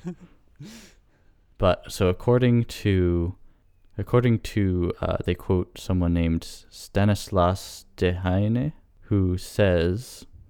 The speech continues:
Speaker 2: that they believe that A I would require something akin to synchronized spontaneous fluctuations to be conscious.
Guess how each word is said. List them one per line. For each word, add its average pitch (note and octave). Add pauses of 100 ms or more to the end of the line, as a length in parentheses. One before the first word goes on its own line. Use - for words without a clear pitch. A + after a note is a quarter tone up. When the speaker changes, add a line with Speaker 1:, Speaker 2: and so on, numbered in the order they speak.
(140)
Speaker 2:
that F#2
they F#2+
believe F#2+
that F#2
A G2+
I G2
would F2+
require F#2+
something F#2
akin F#2
to F2
synchronized G#2
spontaneous A#2+
fluctuations F#2+
to -
be E2+
conscious. -